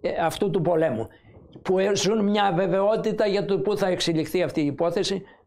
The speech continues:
βλέπουμε ότι δεν είναι τα πράγματα όπως θα περίμενε ή θα ήθελε ο Πούτιν. Απ' την άλλη μεριά, μια μερική ενθρά-, ενθάρρυνση των Ουκρανών. Μια τέτοια κατάσταση όμως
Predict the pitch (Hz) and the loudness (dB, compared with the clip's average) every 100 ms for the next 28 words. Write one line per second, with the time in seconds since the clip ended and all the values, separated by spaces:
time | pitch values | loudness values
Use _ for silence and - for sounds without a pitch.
0 | _ 123 143 151 151 156 151 151 147 135 | _ -6 -2 -2 -4 -4 -2 -2 -4 -4
1 | 135 180 143 123 127 - 123 131 127 127 | -2 -2 -2 -4 -6 -6 -4 -2 0 -2
2 | 127 127 113 - - - _ _ _ 190 | -2 -4 -6 -8 -20 -20 _ _ _ -2
3 | 165 165 170 - - - - 175 160 160 | 0 0 -2 -4 -10 -18 -4 -2 0 0
4 | 170 180 165 170 180 180 165 170 170 180 | 2 0 0 2 0 0 0 0 0 0
5 | 190 190 175 - - - - _ _ - | 0 0 -2 -4 -8 -12 -20 _ _ -20
6 | - - - 202 220 175 190 220 226 202 | -20 -20 -8 -4 -2 0 2 2 2 2
7 | 190 240 240 - - 175 202 196 190 185 | 0 0 -2 -8 -4 0 0 2 2 2
8 | 175 262 233 175 165 202 220 - 165 160 | 0 0 0 0 0 0 0 0 0 0
9 | 175 180 208 196 233 226 - _ - 185 | 0 0 0 -2 -2 -4 -10 _ -4 0
10 | 185 185 180 165 135 98 - - - - | 0 0 0 0 -2 -4 -10 -20 -20 -18
11 | - 147 170 208 220 220 226 202 185 160 | -8 -2 0 0 0 -2 -2 -2 0 0
12 | - 160 156 151 - 123 120 147 - | 0 0 0 -2 -2 -2 -2 -4 -6